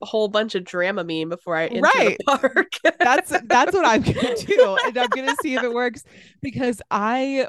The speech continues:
Speaker 2: I wanna have
Speaker 1: Yeah.
Speaker 2: the, like, sensation of riding roller coasters. Like,
Speaker 1: Yeah.
Speaker 2: it's fun, but I
Speaker 1: It
Speaker 2: just don't wanna
Speaker 1: is.
Speaker 2: feel like crap afterwards.
Speaker 1: I'm telling you.
Speaker 2: So I'm gonna take some Dramamine, and I'll let you guys know how it goes.
Speaker 1: Please do, because we, we rode,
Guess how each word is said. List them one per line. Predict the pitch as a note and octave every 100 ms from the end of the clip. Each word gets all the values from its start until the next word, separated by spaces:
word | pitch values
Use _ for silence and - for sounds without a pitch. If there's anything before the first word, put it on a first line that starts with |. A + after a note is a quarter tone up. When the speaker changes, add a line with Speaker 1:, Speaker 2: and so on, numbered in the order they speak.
| _
Speaker 2:
I | -
wanna | B3 C4+ F#4 E4+
have | A#3+ C4 C4 G#3
Speaker 1:
Yeah. | A3+ A3+ G#3+
Speaker 2:
the, | -
like, | A3 G3+ -
sensation | A3 G#3+ A#3 C4 C4+ G3
of | F3+
riding | G3 G#3 F#3+
roller | G3+ A#3
coasters. | A3+ A3+ C#4 B3
Like, | A3+
Speaker 1:
Yeah. | G#3+
Speaker 2:
it's | G#3
fun, | - C#4 D4 A3
but | A3
I |
Speaker 1:
It | G#3+
Speaker 2:
just | C4
don't | C#4+ A#3+
wanna | A3+
Speaker 1:
is. | G3+
Speaker 2:
feel | A3+ G#3
like | F3 -
crap | - B3+ F4+
afterwards. | F3 E3 E3 D3+ D3+ D#3 F3+ - _ _ -
Speaker 1:
I'm | G3+
telling | G#3 - F#3 E3+
you. | E3 D3+
Speaker 2:
So | A#3 G#3+ G#3 G3+ G3+ _ _
I'm | F#3+ C4
gonna | D#4+ C#4
take | C#4 G#3
some | G#3+
Dramamine, | F#3 G3 F#3+ E3 D3
and | D#3+
I'll | F#3+
let | G3 -
you |
guys | F3 D#3
know | D#3
how | E3+ C#3+
it | -
goes. | C#3 - F3+ -
Speaker 1:
Please | - C#4+ D#4 D#4 -
do, | A3+ G#3+ F3
because | F3 - G#3+ G#3 - A3
we, | A#3+ C#4 C#4
we | - C4
rode, | B3+ A#3 A#3 C4 C#4+